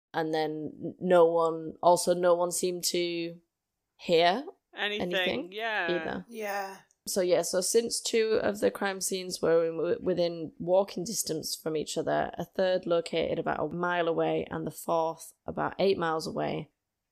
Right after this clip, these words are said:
Speaker 1: they briefly considered the possibility of a murder-suicide, but none of the victims' deaths appeared to be suicide because of, uh, mo-, well, most of them had multiple gun-,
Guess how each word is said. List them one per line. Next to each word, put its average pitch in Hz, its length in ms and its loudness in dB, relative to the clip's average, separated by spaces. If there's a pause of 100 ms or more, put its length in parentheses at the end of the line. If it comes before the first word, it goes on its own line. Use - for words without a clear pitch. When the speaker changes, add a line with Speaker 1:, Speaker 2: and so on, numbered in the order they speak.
(180)
Speaker 1:
they 170 200 4
briefly 170 640 0
considered 165 640 0
the - 60 -4
possibility 160 640 -2
of 156 140 0
a 156 40 0
murder-suicide, 180 1200 0 (580)
but 165 460 6 (180)
none 175 300 2
of 175 160 2
the 165 80 2
victims' 156 560 2
deaths - 380 -2
appeared - 440 -4
to - 100 -10
be 151 120 -8
suicide 160 840 -2 (600)
because - 440 -6
of, - 200 -6
uh, 131 340 -4
mo-, 156 220 0
well, 139 140 0
most 156 280 0
of - 80 -12
them 151 220 -2
had 156 300 -6
multiple 160 480 0
gun-, 151 280 -8